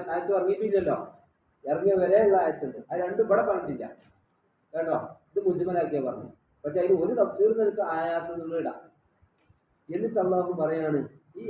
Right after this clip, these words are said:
ആയത്തുകൾ ആരാണ് ഉദ്ദേശിക്കുന്നത്, ഒരു അതിൽ ഉപദേശം കൊള്ളട്ടെ, അത് ഓർത്തു കൊള്ളട്ടെ. ഈ ആയത്തുകൾ ഫീ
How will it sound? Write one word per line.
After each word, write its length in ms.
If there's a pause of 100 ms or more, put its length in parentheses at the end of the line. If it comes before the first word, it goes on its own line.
(120)
ആയത്തുകൾ 480 (500)
ആരാണ് 400
ഉദ്ദേശിക്കുന്നത്, 720
ഒരു 180
അതിൽ 160 (260)
ഉപദേശം 440
കൊള്ളട്ടെ, 380 (640)
അത് 100 (100)
ഓർത്തു 300
കൊള്ളട്ടെ. 360 (500)
ഈ 60 (120)
ആയത്തുകൾ 420 (140)
ഫീ 120